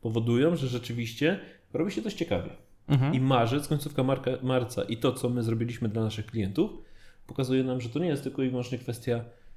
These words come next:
Speaker 1: wydawania się komukolwiek, tylko realnie dzisiaj pierwszą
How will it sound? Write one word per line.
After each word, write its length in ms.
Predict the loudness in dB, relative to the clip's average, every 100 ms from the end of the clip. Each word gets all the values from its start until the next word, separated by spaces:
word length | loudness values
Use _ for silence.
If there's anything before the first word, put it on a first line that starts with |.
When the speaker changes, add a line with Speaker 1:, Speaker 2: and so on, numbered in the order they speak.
| -20 _ -6
Speaker 1:
wydawania 680 | -2 0 0 0 0 -2 -4
się 180 | -6
komukolwiek, 720 | -4 -2 -2 0 0 0 -4 -8 -20 -20
tylko 260 | -12 -6 -2
realnie 680 | 2 2 2 0 -2 -4 -4 -4
dzisiaj 580 | -2 -2 -4 -4 -4 -6 -14 -16
pierwszą 880 | -4 0 2 0 -4 -2 0 0